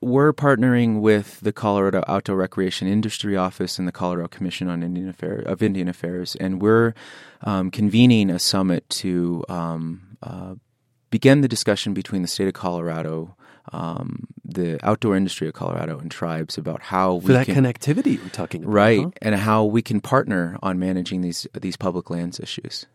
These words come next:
Speaker 1: And, you know, Bears Ears was the impetus for this. And with the show moving from Utah because of public lands issues, this is Colorado really taking the lead and showing that we can work with tribes as partners.
Speaker 2: Bears Ears is the national monument in neighboring Utah that was, uh, just, uh, recently shrunk by the,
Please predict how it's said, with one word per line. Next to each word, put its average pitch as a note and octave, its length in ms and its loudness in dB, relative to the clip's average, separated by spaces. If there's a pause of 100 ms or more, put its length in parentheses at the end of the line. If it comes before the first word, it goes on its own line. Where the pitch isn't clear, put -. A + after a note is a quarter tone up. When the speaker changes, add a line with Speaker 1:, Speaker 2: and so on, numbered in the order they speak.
(420)
Speaker 1:
And, F2 380 -2
you G2 80 0
know, F2+ 140 2
Bears G2+ 320 6
Ears F#2+ 200 4
was F#2+ 200 0
the F#2+ 100 0
impetus F#2 420 -2
for - 120 -8
this. D#2+ 260 -8
And F2+ 140 -2
with F2+ 140 -6
the F2+ 60 -2
show G2 280 0
moving G2 400 0
from F#2 160 -4
Utah G2 400 0
because F2 340 -2
of E2+ 100 -4
public F2+ 320 -4
lands F#2 320 -2
issues, E2+ 420 -6
this G2 220 0
is F2+ 160 -2
Colorado E2+ 460 -4
really E2+ 260 -4
taking F2 380 -8
the F#2 100 -6
lead F#2 380 -4 (460)
and F2+ 180 -4
showing F2 380 0
that D#2+ 200 -6
we F#2+ 120 -4
can F2 320 -2
work F2 260 -2
with F2 140 -4
tribes E2 320 -6
as - 100 -6
partners. - 480 -8
Speaker 2:
Bears G#2+ 340 4
Ears E2+ 300 0
is D#2 200 -2
the E2+ 120 2
national E2 380 -2
monument E2 480 -2
in D#2+ 80 -2
neighboring E2 400 -2
Utah D#2+ 440 -2
that D#2 160 -8
was, - 360 -6
uh, D2+ 120 -6
just, - 480 -10
uh, - 60 -8
recently E2 380 -6
shrunk - 300 -4
by F2 120 -8
the, E2+ 160 -10